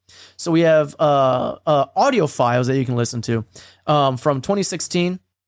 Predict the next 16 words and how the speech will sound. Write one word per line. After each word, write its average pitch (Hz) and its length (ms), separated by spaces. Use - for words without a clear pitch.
Uh, 151 300
the 135 100
first 202 300
one, 175 180
and 151 220
again, 156 220
this 143 120
is - 40
in 156 120
chronological 139 600
order. 131 340
Um, 139 480
the 151 420
text 202 320
files 160 300
go 147 420